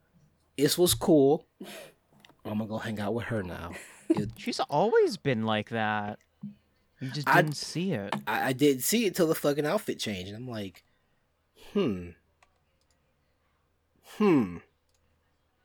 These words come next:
Speaker 1: I am mildly uncomfortable, but it's okay." 'Cause she's not as pure <laughs> as we'd like to think. And I'm like, "Just, just,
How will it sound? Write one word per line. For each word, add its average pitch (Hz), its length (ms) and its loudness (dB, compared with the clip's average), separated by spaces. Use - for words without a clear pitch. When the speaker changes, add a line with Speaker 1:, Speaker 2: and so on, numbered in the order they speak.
Speaker 1:
I 139 160 0
am 104 180 0
mildly 131 540 -2
uncomfortable, 87 960 -8
but 101 140 -4
it's 104 280 -6
okay." 85 720 -8
'Cause 143 140 0
she's 220 260 2
not 151 500 0
as 113 640 -4
pure 113 420 -2
<laughs> - 140 -20
as 92 160 -8
we'd 110 160 -6
like 92 240 -10
to - 100 -12
think. 87 320 -12
And 107 100 -10
I'm 120 140 -8
like, 113 240 -10
"Just, - 240 0
just, - 240 -12